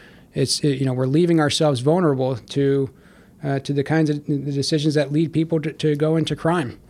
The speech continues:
Um, you know, and that's, the, you know, and, and this is it within the context as well of divisions within our country between the community and the police. Uh,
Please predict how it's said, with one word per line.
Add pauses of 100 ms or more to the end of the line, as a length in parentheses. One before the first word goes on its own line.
(500)
Um, (920)
you
know,
and
that's, (120)
the,
you
know, (300)
and,
and
this
is
it
within
the
context
as
well (420)
of
divisions (120)
within
our
country
between
the
community
and
the
police. (540)
Uh,